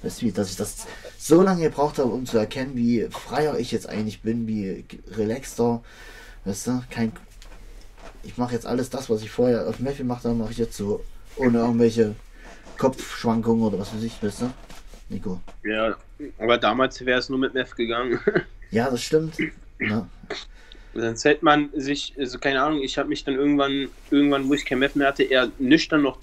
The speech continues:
Speaker 2: eher drauf gefühlt, so, ich brauchte unbedingt was, Digga. Ich hab irgendeinen TikTok gesehen, wo die mit Techno-Mucke feiern waren, dann war ich so angefixt. Da war, dann war mir, Alter, ja, Alter, ich musste mir einfach was besorgen. <laughs>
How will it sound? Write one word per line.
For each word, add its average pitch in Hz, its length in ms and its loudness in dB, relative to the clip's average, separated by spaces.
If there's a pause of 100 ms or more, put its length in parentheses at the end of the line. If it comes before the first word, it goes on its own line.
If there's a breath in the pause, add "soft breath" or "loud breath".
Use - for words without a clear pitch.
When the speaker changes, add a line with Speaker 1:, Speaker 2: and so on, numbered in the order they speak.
(100)
Speaker 2:
eher 117 140 2
drauf 113 320 0
gefühlt, 120 420 2
so, 113 260 6
ich 127 160 0
brauchte 120 440 2
unbedingt 131 400 2
was, 123 140 -2
Digga. 104 200 0
Ich 98 140 -2
hab 123 100 2
irgendeinen 143 300 4
TikTok 160 380 2
gesehen, 151 340 6
wo 135 80 -2
die 135 100 0
mit 127 180 -2
Techno-Mucke 151 600 2
feiern 143 320 2
waren, 135 160 -6
dann 127 100 -12
war 120 140 -4
ich 120 60 -12
so 120 140 -10
angefixt. 131 600 -8 (1080 soft breath)
Da 110 100 0
war, 117 220 6
dann 120 260 0
war 120 160 4
mir, 123 220 0
Alter, 127 360 2
ja, 113 160 6
Alter, 110 320 4
ich 98 80 0
musste 131 260 -2
mir 117 80 2
einfach 113 180 2
was 107 140 0
besorgen. 110 480 -8 (100)
<laughs> - 0 -